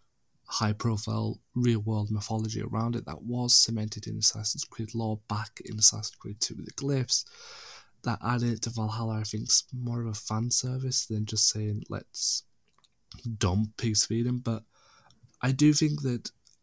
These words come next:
all of, all the Pieces of Eden in Valhalla, the only ones that should have really been there were Excalibur, Odin's Spear,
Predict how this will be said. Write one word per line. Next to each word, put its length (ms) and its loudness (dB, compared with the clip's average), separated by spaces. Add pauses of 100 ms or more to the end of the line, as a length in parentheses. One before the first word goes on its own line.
(100)
all 200 2
of, 100 0
all 260 2
the 80 0
Pieces 320 2
of 80 2
Eden 360 2 (200)
in 160 0
Valhalla, 500 -2
the 200 -6
only 240 0
ones 480 0
that 80 -12 (240)
should 240 0
have 140 -2
really 280 0
been 280 0
there 240 -2 (120)
were 240 0
Excalibur, 800 -4 (640)
Odin's 480 4
Spear, 560 4